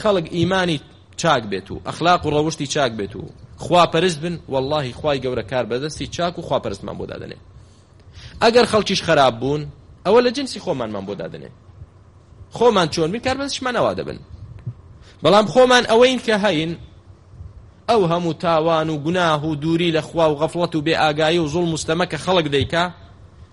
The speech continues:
لەگەڵ ئەوەشدا بمانەوێ حاکمەکانمان ببنە وەلی خوا. چۆن دەبێت؟ جارێ بۆ خۆت نەبوویت. دەتەوێت حاکمە دوای لەبێ؟ خوای گەورەش لە قورئانە پێشەکەی دەفەرمێ:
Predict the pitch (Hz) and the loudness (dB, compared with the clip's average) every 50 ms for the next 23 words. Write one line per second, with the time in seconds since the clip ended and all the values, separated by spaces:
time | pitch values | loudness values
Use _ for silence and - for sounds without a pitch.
0 | - - - - - 160 175 208 208 196 185 165 170 170 170 165 175 175 170 165 | -20 -20 -8 -2 -2 2 4 4 4 4 4 4 4 2 2 2 2 0 2 2
1 | 165 160 156 - 156 151 147 151 147 143 - 170 165 160 151 147 143 151 151 147 | 2 2 2 2 0 0 0 -2 -4 -2 0 0 0 2 0 0 -2 -2 -4 -2
2 | 143 135 127 127 123 127 131 - - - 104 76 - - - - - - - - | 0 0 2 2 0 0 -4 -6 -4 -4 -4 -4 -4 -8 -18 -20 -20 -20 -20 -20
3 | - - - - - - - - - - - - 175 120 92 95 95 104 110 151 | -20 -20 -20 -20 -20 -20 -20 -20 -20 -10 -4 -4 -2 -2 -2 -4 -6 -4 0 2
4 | 180 196 208 185 185 - 202 190 165 165 170 131 98 95 95 95 - - - - | 2 2 2 0 0 0 -2 -2 -2 -2 -2 -2 -4 -6 -8 -10 -14 -20 -20 -20
5 | - - - - - - - - - - - 135 135 160 165 160 - 151 147 - | -20 -20 -20 -20 -20 -20 -20 -20 -20 -12 -12 -6 -2 -2 -2 0 0 -2 -2 -2
6 | 160 147 123 117 107 101 104 110 117 123 131 131 - - - - - - - - | -2 -2 0 0 0 0 0 0 -2 -2 -4 -6 -10 -18 -20 -20 -20 -20 -20 -20
7 | - - - - - - - - - - - - - - - _ - - - - | -20 -20 -20 -20 -20 -20 -20 -20 -20 -20 -20 -20 -20 -20 -20 _ -20 -20 -16 0
8 | - 196 208 190 175 175 160 151 143 147 143 147 143 147 143 139 127 139 135 131 | 4 6 6 6 6 4 4 2 0 0 0 0 2 2 2 0 0 0 -2 0
9 | 139 143 165 147 139 127 117 135 131 147 165 | -2 -2 -2 -2 -2 -2 -2 -4 -4 -2 0